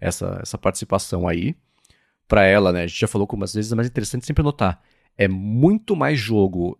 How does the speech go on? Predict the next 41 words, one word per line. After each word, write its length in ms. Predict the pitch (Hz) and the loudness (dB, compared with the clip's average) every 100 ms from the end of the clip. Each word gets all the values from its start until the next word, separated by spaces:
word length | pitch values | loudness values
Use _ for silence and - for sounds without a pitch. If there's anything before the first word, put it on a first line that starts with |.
| _ | _
ela 280 | - 101 101 - _ _ | 0 2 2 -4 _ _
ter 100 | - | 2
essa 180 | 98 - | 2 2
parceria 760 | - 101 - 95 95 107 165 - _ _ _ _ - | 0 0 0 -2 4 4 4 0 _ _ _ _ -2
do 100 | 104 | 0
que 100 | 113 | 2
ela 100 | 98 | 2
fazer 240 | 110 95 | 2 0
um 80 | 101 | 0
buscador 460 | 92 - 104 92 90 | 0 -2 -2 -2 -4
dela, 460 | 85 87 87 156 - _ _ _ _ _ - | 0 0 2 0 -2 _ _ _ _ _ -10
porque 200 | 98 - | -4 -2
ela 120 | 101 | 0
fazendo 340 | - 107 120 | -2 -2 -2
nada 540 | 87 117 160 104 85 78 _ _ _ | -2 0 0 2 0 -2 _ _ _
fatura 380 | - 101 - 98 | -6 -4 0 0
vinte 300 | 87 113 - | 0 -4 -2
bilhões 320 | 101 90 95 | 0 2 0
por 200 | - 104 | -2 0
ano. 240 | 98 78 73 - | 2 0 -6 -10
<laughs> 180 | - - | -8 -2
É 60 | 120 | 4
mais 200 | 131 143 | 4 4
do 40 | |
que 80 | - | 2
muitos 240 | 131 160 | -2 -2
buscadores 640 | 151 147 127 120 139 120 - _ _ | -2 2 4 6 4 2 -6 _ _
faturam 560 | - 139 - 175 151 98 | 0 2 6 8 8 4
sendo 320 | - 147 131 | 0 0 2
buscadores. 840 | 135 131 151 - 151 170 165 - - - - 117 | 0 2 2 4 4 4 2 -2 -10 -18 -20 -4
Então, 480 | 113 110 123 143 127 - - - - | -2 4 6 6 2 -6 -20 -10 2
é 80 | |
inconcebível 640 | 110 120 139 156 135 147 123 | 2 4 4 4 2 2 2
pra 140 | 110 | 4
ela 160 | 101 98 | 4 4
ter 180 | - | 0
que 100 | 113 | -2
fazer 280 | - 98 90 | 0 0 0
agora 240 | 92 92 90 | 0 0 -2
um 20 | |
buscador. 600 | 90 - 110 98 95 | -4 -4 -2 2 2